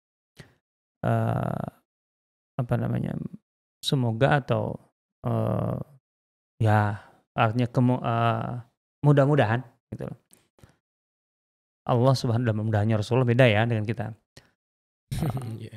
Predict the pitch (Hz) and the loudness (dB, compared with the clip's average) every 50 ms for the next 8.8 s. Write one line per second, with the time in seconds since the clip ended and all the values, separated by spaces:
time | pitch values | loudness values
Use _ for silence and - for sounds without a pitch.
0 | - - 143 123 123 110 104 104 101 107 113 117 - - 131 120 117 139 151 143 | -6 -2 2 4 4 4 4 2 0 -2 -4 -6 -4 2 2 4 6 6 6 4
1 | 139 139 131 127 123 127 131 135 139 143 131 - 131 123 120 120 120 117 123 - | 4 4 4 4 4 4 4 4 4 2 2 2 2 2 2 4 2 2 2 2
2 | 135 120 117 113 110 127 127 - - - - - - - - - 131 120 127 127 | 2 2 2 2 4 2 2 2 0 -20 -20 -20 -20 -18 -12 -8 -6 -6 -4 -6
3 | - - - 127 120 117 110 107 107 110 110 107 104 104 113 110 101 101 110 117 | -6 -4 0 0 2 2 2 2 2 0 0 0 0 0 0 0 0 0 0 0
4 | 117 110 104 101 110 - - - - 123 113 127 151 - _ _ - 123 120 110 | 0 -2 -2 -4 -6 -6 -6 -6 -8 -10 -12 -14 -20 -20 _ _ -6 -2 0 0
5 | 107 101 104 101 98 104 101 90 - 120 117 - _ _ _ _ _ _ _ _ | 0 0 -2 -6 -8 -8 -10 -10 -10 -12 -14 -18 _ _ _ _ _ _ _ _
6 | _ _ _ - 175 170 151 151 160 - - 160 156 160 165 175 170 160 160 - | _ _ _ -12 -10 -10 -8 -8 -8 -6 -4 -4 -4 -2 -2 0 -2 -2 -4 -6
7 | - - - _ _ _ _ _ _ _ - 143 147 151 147 - - 156 156 165 | -10 -16 -20 _ _ _ _ _ _ _ -6 -4 -4 -4 -4 -2 -2 0 0 0
8 | 170 165 160 156 160 156 160 - - 143 - - 143 139 151 - | 0 -2 -2 -2 -4 -4 -4 -4 -6 -6 -4 -4 -6 -6 -6 -10